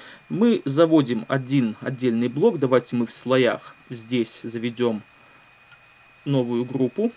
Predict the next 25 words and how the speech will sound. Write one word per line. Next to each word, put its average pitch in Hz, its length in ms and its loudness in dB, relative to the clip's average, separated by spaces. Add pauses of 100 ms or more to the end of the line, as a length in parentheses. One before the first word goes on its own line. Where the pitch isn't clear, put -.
и 139 60 -4
напишем 131 600 -4 (800)
фон 131 240 0
шапки, 151 560 -2 (1400)
фон 131 360 -4 (420)
шапки - 760 -8 (260)
вверх, 135 580 -4 (540)
вот 143 180 -4
так 151 300 0
вот. 139 100 -2 (840)
И 170 240 -2
уже 139 460 2 (240)
вот 135 160 0
в 135 60 -4
этой 135 180 2
самой 123 360 0
группе 190 340 -2
мы 175 100 0
с 214 140 -4
вами 170 220 2
заведем 123 640 0 (300)
инструмент, 131 680 -2
точнее 110 720 -4
фигуру 127 380 -4
прямоугольник 123 920 0